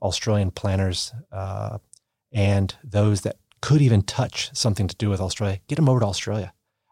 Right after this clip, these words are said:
I know it's expensive, but I think it's a small price to pay to give the kind of that situational understanding. Leveraging, uh, the Australian ex-, uh, exchange officers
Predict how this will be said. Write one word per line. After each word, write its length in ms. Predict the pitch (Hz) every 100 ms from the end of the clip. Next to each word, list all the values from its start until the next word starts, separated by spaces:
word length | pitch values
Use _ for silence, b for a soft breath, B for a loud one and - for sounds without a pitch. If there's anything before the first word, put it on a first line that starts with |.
| -
I 60 |
know 120 | 107 117
it's 120 | -
expensive, 600 | - - 117 - 151 139
but 100 | -
I 40 | 104
think 180 | 117 110
it's 120 | -
a 60 |
small 380 | - - 107 104
price 280 | - 107 92
to 80 | -
pay 240 | - 98
to 100 | 98
give 200 | 85 98
the 100 | 90
kind 180 | - 101
of 40 | 92
that 120 | -
situational 960 | - 107 - 98 95 - 95 90 85 104 -
understanding. 680 | 98 85 - 92 95 87 82 _ _ _ _ _ _ _ -
Leveraging, 720 | 101 110 123 110 123 113 113 113
uh, 160 | 117 101
the 120 | 98
Australian 600 | 95 - - 104 104 98
ex-, 220 | 92 - -
uh, 360 | 98 92 95 -
exchange 420 | 107 - 101 110
officers 500 | 107 - 98 104 -